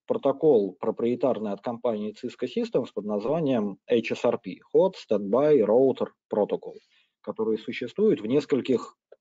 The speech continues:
версиях. Э, версии один и версии два. Когда появился I P V шесть,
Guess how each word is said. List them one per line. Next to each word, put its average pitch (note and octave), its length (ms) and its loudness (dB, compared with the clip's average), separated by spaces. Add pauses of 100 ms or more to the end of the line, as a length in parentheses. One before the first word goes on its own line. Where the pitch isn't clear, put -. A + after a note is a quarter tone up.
(100)
версиях. - 680 0 (720)
Э, G#2 160 -6
версии A2+ 380 0
один G3 560 0 (640)
и D#3 80 2
версии D3 360 2
два. F#2 280 -2 (1800)
Когда D#3 340 6
появился C#3 640 4
I B2+ 140 4
P C3+ 140 2
V B2 180 6
шесть, - 520 -6